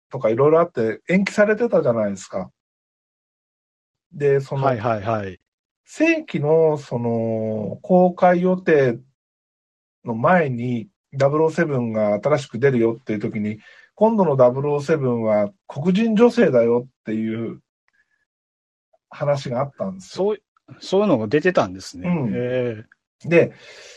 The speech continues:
Speaker 1: えー、なんかいまいちだな。ジェームス・ボンドじゃないダブルオーセブンってもうダブルオーセブンじゃないじゃんと思ってたんですけど。
Speaker 2: はいはいはい。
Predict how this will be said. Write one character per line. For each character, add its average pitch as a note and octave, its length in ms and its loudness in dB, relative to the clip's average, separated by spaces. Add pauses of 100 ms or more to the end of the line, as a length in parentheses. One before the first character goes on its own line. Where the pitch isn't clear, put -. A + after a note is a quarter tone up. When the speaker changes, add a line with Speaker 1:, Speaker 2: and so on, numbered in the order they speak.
(120)
Speaker 1:
え D3+ 280 2
ー、 - 20 0
な F3 140 4
ん G3 80 -2
か G3 100 2
い E3 80 2
ま E3+ 140 2
い G3 60 0
ち F#3+ 100 -6
だ F3 120 2
な。 D3+ 280 4
ジ D3 100 -2
ェ D#3+ 40 2
ー - 20 -2
ム F#3 100 -2
ス・ F#3+ 100 -4
ボ G#3 140 0
ン A#3 40 -4
ド G#3+ 120 0
じ E3 80 2
ゃ C#3+ 40 2
な D#3+ 120 2
い D#3+ 60 2
ダ D3 120 2
ブ C#3+ 80 -4
ル D3+ 100 0
オ D#3 60 -2
ー - 20 -8
セ F3 100 -4
ブ D3+ 120 -4
ン C3 60 -4
っ - 20 -4
て C3 100 -4
も C3 160 -2
う - 20 -4
ダ B2 120 4
ブ C#3+ 100 -2
ル F3+ 80 0
オ F#3+ 60 0
ー - 20 -4
セ G3+ 100 2
ブ F#3 140 0
ン D3 40 -6
じ C3 60 0
ゃ B2 40 4
な F3 160 2
い F#3 60 -2
じ E3 60 0
ゃ C#3+ 60 2
ん B2+ 80 -4
と B2 80 -10
思 A#2 120 -6
っ - 20 -10
て - 100 -16
た A2+ 120 -2
ん G#2 40 -6
で G2 60 -12
す - 60 -20
け G#2 100 -6
ど。 C3 360 0 (360)
Speaker 2:
は A#2 160 -6
い G2 40 -12
は A2 160 -8
い F#2+ 60 -12
は G2 200 -12
い。 F#2 60 -20